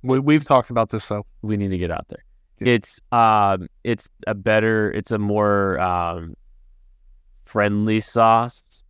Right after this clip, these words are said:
Speaker 2: where, like, Night of the Living sauce is spicy. It's Joe's spicy sauce. Um, Womp is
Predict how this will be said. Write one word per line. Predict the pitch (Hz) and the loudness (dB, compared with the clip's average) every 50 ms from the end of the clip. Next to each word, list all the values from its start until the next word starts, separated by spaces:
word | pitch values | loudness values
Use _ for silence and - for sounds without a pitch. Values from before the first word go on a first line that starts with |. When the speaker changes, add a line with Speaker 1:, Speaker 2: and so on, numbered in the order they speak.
| _ _ | _ _
Speaker 2:
where, | 98 107 101 101 98 | 0 2 2 2 2
like, | 98 92 87 82 - - | 0 -2 -2 -6 -10 -8
Night | 107 104 107 117 | 0 2 4 4
of | 117 117 | 4 2
the | |
Living | 110 107 104 98 98 95 | 2 2 0 0 -2 -6
sauce | 90 - 104 90 87 90 - | -2 0 0 0 0 0 -4
is | - 92 - | -10 -10 -10
spicy. | - - - 82 - - - - - - - - _ - | -8 -6 -4 -4 -4 -4 -8 -12 -14 -16 -16 -18 _ -16
It's | - - - | -16 -16 -10
Joe's | - - 95 90 82 | -4 -2 -2 -2 -2
spicy | - - - 85 82 - - - | -4 -4 -4 -4 -4 -4 -8 -14
sauce. | - - - - - - - - _ _ _ - _ - - - _ _ _ _ _ _ _ _ _ _ _ - | -10 -8 -8 -8 -8 -10 -12 -20 _ _ _ -20 _ -20 -20 -20 _ _ _ _ _ _ _ _ _ _ _ -2
Um, | 101 101 95 87 78 - _ - | 0 2 2 0 -2 -4 _ -12
Womp | 95 98 98 104 117 123 131 127 120 _ _ - | -10 -4 0 2 4 4 4 2 0 _ _ -4
is | 107 107 104 101 98 95 90 92 - | -2 -2 0 -2 -2 -6 -10 -14 -20